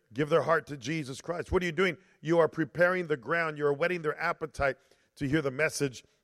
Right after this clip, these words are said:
of the gospel of Jesus Christ. Posting something on social media that is positive and godly could very well create an opportunity for you to share your faith with somebody. I oftentimes call these divine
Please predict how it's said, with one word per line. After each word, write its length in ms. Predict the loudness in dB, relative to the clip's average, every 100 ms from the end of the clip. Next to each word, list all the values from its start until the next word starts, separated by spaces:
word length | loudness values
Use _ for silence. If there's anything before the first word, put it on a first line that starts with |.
| -10
of 100 | -6
the 60 | -2
gospel 500 | 4 4 2 -2 -4
of 100 | -4
Jesus 480 | -4 -6 -6 -8 -10
Christ. 500 | -6 -6 -6 -14 -20 _ _ _ _ _ _ _ _ _ _ _
Posting 460 | 6 6 6 0 -2
something 440 | -2 -2 0 0
on 120 | 0 0
social 420 | 2 2 2 -4
media 360 | 0 4 4 2 _ _ 2
that 160 | 4
is 120 | 4 0
positive 640 | 2 6 4 4 0 0
and 160 | 0
godly 480 | 2 4 4 2 0 -4 _
could 140 | 2 6
very 260 | 8 6
well 300 | 6 6 6
create 300 | 4 -2 0
an 100 | 2
opportunity 960 | 4 2 0 -6 -6 -4 0 2 2 2 _ _
for 100 | -2
you 180 | 0 0
to 80 | 0
share 260 | 0 2
your 180 | 2 0
faith 360 | 2 0 0 -2
with 180 | -4
somebody. 680 | -4 -4 -4 -4 -4 -6 -12 _ _ _ _ _ _
I 160 | 10 10
oftentimes 640 | 10 6 0 0 0 0
call 220 | 2 4
these 200 | 4 0
divine 840 | 0 2 4 6 6 6 4 2